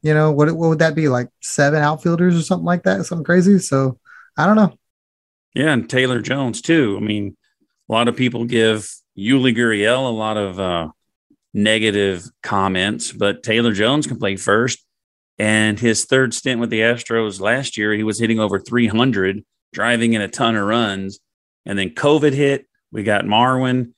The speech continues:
Speaker 2: and he never made his way back, uh, to the Astros. He's been injured all year, so let's see what happens. And then Blake Taylor injured his finger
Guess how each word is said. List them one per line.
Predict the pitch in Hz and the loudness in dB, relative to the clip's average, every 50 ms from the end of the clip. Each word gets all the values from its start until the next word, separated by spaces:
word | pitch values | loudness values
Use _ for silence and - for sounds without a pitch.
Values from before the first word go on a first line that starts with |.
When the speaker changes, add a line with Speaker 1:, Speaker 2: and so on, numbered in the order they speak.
| _ _ _ | _ _ _
Speaker 2:
and | 104 104 107 | -4 0 0
he | 101 | 2
never | 98 101 101 104 110 | 2 2 0 0 0
made | 101 101 101 95 | 0 -2 -2 -4
his | 101 - 101 | -4 -8 -6
way | 104 95 98 | -4 -4 -4
back, | 92 - 101 98 98 101 - - - _ _ _ _ _ _ _ _ _ _ _ _ _ _ | -2 -2 0 0 0 -2 -4 -8 -16 _ _ _ _ _ _ _ _ _ _ _ _ _ _
uh, | 92 87 82 80 78 78 | -8 -6 -6 -6 -8 -10
to | - - 113 107 | -4 -2 -2 0
the | 101 95 | 0 0
Astros. | 95 95 107 117 113 - - 113 113 113 110 110 110 104 98 - - 92 87 - - - | 0 0 0 0 -4 -4 -4 0 0 2 2 2 0 -2 -4 -8 -12 -14 -14 -16 -10 -4
He's | 107 110 113 110 | -4 -2 -2 0
been | 123 127 127 | 0 2 2
injured | 131 139 143 127 127 117 104 | 4 2 2 2 2 2 2
all | 107 110 113 117 | 2 2 2 2
year, | 117 120 131 131 120 107 104 | 2 2 2 2 2 0 0
so | - - - 92 90 85 82 - _ _ _ _ _ _ _ _ _ _ _ | -4 -4 -2 -2 -2 -4 -6 -10 _ _ _ _ _ _ _ _ _ _ _
let's | - 95 101 - | -8 -8 -6 -4
see | - - 117 | -2 0 2
what | 113 113 107 | 2 2 2
happens. | 107 113 120 123 117 - 98 98 101 104 - - _ _ _ _ _ _ _ _ _ _ | 2 2 0 0 -2 -4 -6 -6 -6 -6 -8 -12 _ _ _ _ _ _ _ _ _ _
And | 104 104 110 113 | -2 0 2 2
then | 113 110 104 | 2 0 0
Blake | 95 127 135 139 139 - | 0 2 2 2 0 -2
Taylor | - 147 139 147 147 135 127 123 123 127 120 - _ _ _ _ _ _ _ _ _ - | -2 0 0 0 0 0 0 0 -2 -4 -8 -14 _ _ _ _ _ _ _ _ _ -2
injured | 110 120 120 123 113 | 0 0 0 0 -2
his | 107 104 - | -4 -6 -6
finger | - - 120 139 147 127 113 113 117 123 123 | -4 -2 0 0 0 0 -2 -2 -4 -6 -8